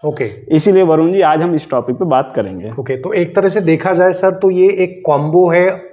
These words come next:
Speaker 1: undergraduate और postgraduate दोनों की।
Speaker 2: जी, जी, जी।
Speaker 1: ओके, that's great सर। अ, सर मैं, अ, आपसे जानना चाहूँगा कि जो एफ़ टी आई आई है
Speaker 2: जी, जी।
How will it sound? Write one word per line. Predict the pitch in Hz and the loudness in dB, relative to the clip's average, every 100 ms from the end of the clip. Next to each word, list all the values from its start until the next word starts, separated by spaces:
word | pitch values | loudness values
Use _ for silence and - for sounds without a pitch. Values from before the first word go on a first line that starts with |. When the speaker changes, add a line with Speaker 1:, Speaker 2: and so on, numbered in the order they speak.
| - | -4
Speaker 1:
undergraduate | 147 165 160 160 143 160 185 185 - | 0 0 2 0 2 2 0 -2 -2
और | 151 151 156 | -2 0 -2
postgraduate | 147 143 135 110 113 113 | -2 0 -2 -2 -4 0
दोनों | 120 131 117 | 2 2 2
की। | 151 | 0
Speaker 2:
जी, | 143 190 143 | 4 4 2
जी, | 135 | -2
जी। | 113 110 110 | -2 -6 -2
Speaker 1:
ओके, | 156 151 101 - - - - 143 | -2 -2 -10 -14 -20 -20 -6 -6
that's | 147 - | -6 -2
great | 139 139 | 0 0
सर। | 123 - - - 156 | -4 -6 -10 -4 0
अ, | 160 | 0
सर | 156 220 | 2 0
मैं, | 208 214 226 | 2 2 2
अ, | 156 | 4
आपसे | 151 147 147 151 - 170 | 4 4 2 -2 -4 -2
जानना | 143 131 156 | 0 0 0
चाहूँगा | 190 175 143 147 151 170 | 0 -2 -2 0 0 0
कि | - 175 175 180 | 2 4 6 4
जो | 131 143 160 175 | 0 -2 -2 0
एफ़ | 151 - - | -2 -6 -8
टी | 190 | -6
आई | - 139 143 | -2 0 0
आई | 143 | -2
है | 123 123 110 127 127 | -2 -2 -2 -4 2
Speaker 2:
जी, | 135 | 4
जी। | 120 | 4